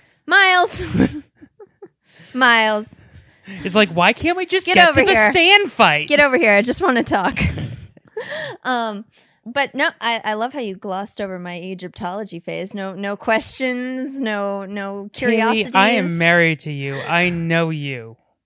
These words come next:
Speaker 1: Do you? Do
Speaker 2: Yes.
Speaker 1: <laughs> Uh,
Speaker 2: You, <laughs> you either had a Egyptolo-,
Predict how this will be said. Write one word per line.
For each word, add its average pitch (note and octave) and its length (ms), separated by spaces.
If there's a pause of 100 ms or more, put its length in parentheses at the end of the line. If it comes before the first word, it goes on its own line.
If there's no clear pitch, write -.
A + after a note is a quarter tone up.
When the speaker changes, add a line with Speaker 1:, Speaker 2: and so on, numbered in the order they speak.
(580)
Speaker 1:
Do B3 100
you? B4 360 (180)
Do F#3 60 (100)
Speaker 2:
Yes. E3+ 540 (560)
Speaker 1:
<laughs> G4+ 1400
Uh, A#3 460 (120)
Speaker 2:
You, F#3+ 300
<laughs> - 0
you F#3 600
either G3+ 200
had F3 220
a D#3 320
Egyptolo-, F#3+ 840